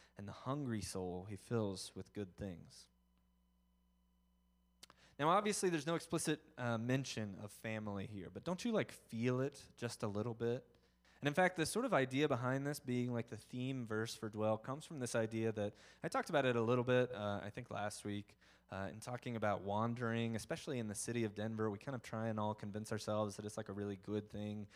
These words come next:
to be wandering and aimless and, you know, free-spirited, which usually means alone. Uh, like, we try and, like, delude ourselves into saying this is a good thing. And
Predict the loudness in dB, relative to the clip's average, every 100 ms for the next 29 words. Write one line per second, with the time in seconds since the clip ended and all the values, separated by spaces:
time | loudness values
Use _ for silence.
0 | -20 -20 -4 -2 0 -2 -2 -2 -2 -4
1 | -4 -6 -6 -4 -4 -4 -8 -8 -6 -6
2 | -4 -4 -4 -6 -4 -4 -4 -2 0 0
3 | -2 -4 -6 -6 -4 -4 -4 -4 -4 -4
4 | -4 -6 -10 -20 -20 -20 _ -4 2 2
5 | 4 2 0 -2 -2 0 2 4 2 0
6 | -12 -10 -2 0 2 2 4 4 2 2
7 | 0 0 -2 -2 0 0 -2 -4 -6 -2
8 | -2 -2 -4 -6 -8